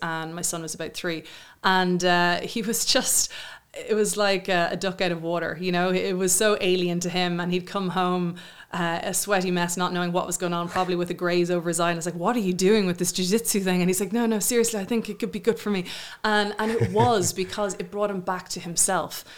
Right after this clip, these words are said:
Um, and how, and I think this is really important to say for guys, that how you identify in yourself in your place in the world and your role,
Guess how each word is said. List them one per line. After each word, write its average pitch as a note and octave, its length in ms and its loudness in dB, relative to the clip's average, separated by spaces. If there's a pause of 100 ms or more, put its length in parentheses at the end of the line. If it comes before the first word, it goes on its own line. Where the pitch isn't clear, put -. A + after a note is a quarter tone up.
(260)
Um, F3 400 2
and F3 200 0
how, F#3+ 200 0 (260)
and - 100 -4
I F#3+ 100 0
think D4 220 -2
this C4+ 180 -2
is A3 80 -4
really G3+ 160 -2
important F3 320 -2
to F3 60 -4
say E3+ 180 -2
for F3 160 -8
guys, E3+ 480 0 (220)
that C#3+ 120 -4
how A3 120 -2
you A#3 200 0
identify F#3 580 -4
in F3+ 220 -4
yourself E3+ 720 -2
in E3+ 380 -6 (640)
your G3+ 320 4
place F#3 360 0
in F3 80 -2
the E3 60 -6
world - 400 -6 (400)
and F#3 140 2
your G3+ 180 4
role, F3 500 0